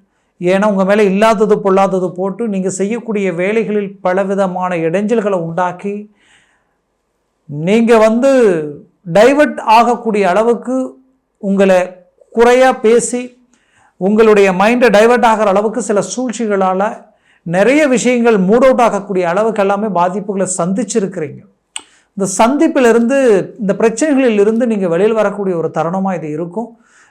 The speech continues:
நல்ல ஒரு ரீஎன்ட்ரி கொடுக்குறீங்க, ஒரு பதிலடி கொடுத்து ஒரு நல்ல ஒரு இலக்கை அடையிறதுக்கு உண்டான வேலையில ப்ரமோஷன்,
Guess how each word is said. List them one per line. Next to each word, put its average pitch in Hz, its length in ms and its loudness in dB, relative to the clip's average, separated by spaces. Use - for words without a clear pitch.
நல்ல 208 480 2
ஒரு 226 140 6
ரீஎன்ட்ரி 226 400 0
கொடுக்குறீங்க, 185 520 -4
ஒரு 170 140 -6
பதிலடி 220 440 0
கொடுத்து 202 260 -2
ஒரு 202 140 2
நல்ல 185 280 0
ஒரு 170 200 -2
இலக்கை 226 340 0
அடையிறதுக்கு 196 460 -2
உண்டான 170 200 -4
வேலையில 226 440 2
ப்ரமோஷன், 202 560 -2